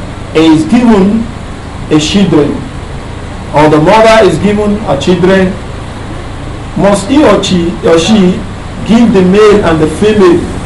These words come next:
the same thing, that is equality? Or what matters is what?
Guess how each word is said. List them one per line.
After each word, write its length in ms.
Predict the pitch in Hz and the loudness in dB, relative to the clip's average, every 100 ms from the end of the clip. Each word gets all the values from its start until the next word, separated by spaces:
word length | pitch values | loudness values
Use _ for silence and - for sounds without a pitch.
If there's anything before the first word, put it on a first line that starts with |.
| 151 | -2
the 100 | 151 | -2
same 340 | - 233 240 | 2 2 4
thing, 360 | 233 226 247 - - - - - - | 4 4 2 0 -6 -10 -10 -10 -4
that 180 | 147 - | -2 0
is 240 | 196 160 - | 0 0 0
equality? 640 | 170 165 196 208 185 - 147 - - - - - - - - - - - - - - - - - - - - - - - - | 0 2 2 2 2 0 -6 -8 -10 -10 -10 -10 -10 -12 -10 -10 -10 -10 -10 -10 -10 -10 -10 -10 -10 -10 -10 -10 -10 -8 0
Or 460 | 156 185 226 - - - - - - - - - - - - - - - - | 4 4 4 0 -4 -10 -12 -12 -12 -12 -12 -10 -10 -10 -12 -12 -12 -12 -6
what 300 | - 196 190 | 0 0 2
matters 420 | 175 180 180 170 | 0 2 2 2
is 140 | 156 135 | 0 0
what? 220 | 170 165 | 0 0